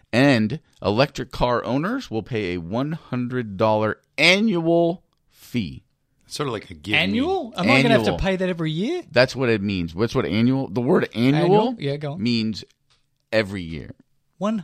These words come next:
Speaker 3: hundred dollars.
Speaker 1: If you stop driving an electric car in any time in that year,
Speaker 3: Yeah.
Speaker 1: you don't have to pay it for the next year.
Speaker 3: So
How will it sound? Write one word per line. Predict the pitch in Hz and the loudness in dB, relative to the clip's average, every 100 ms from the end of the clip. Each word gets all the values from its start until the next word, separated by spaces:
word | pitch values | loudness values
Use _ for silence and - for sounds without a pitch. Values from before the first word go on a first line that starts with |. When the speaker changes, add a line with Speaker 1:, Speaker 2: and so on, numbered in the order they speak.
| - | -8
Speaker 3:
hundred | 214 180 170 | -10 -8 -4
dollars. | 180 175 - | -2 0 -2
Speaker 1:
If | 117 | 0
you | 113 | -4
stop | - 131 127 - | -2 2 2 2
driving | 110 107 104 101 | 2 2 2 -2
an | |
electric | 98 101 - - | -2 -2 -4 -2
car | 101 117 | 2 4
in | 104 | 2
any | 85 101 | -2 -6
time | - 104 98 101 | -6 -6 -4 -4
in | 90 98 | -4 -4
that | 92 | -4
year, | 76 113 247 285 _ - | -2 -4 -4 -10 _ -12
Speaker 3:
Yeah. | 147 131 _ - | -12 -12 _ -12
Speaker 1:
you | 90 | -8
don't | 82 76 | -4 -4
have | 85 - | -6 -10
to | |
pay | - 87 | -8 -6
it | 80 | -6
for | 85 | -6
the | 78 | -8
next | 73 73 - | -8 -12 -16
year. | - - _ _ _ _ _ _ _ _ | -18 -20 _ _ _ _ _ _ _ _
Speaker 3:
So | - | -2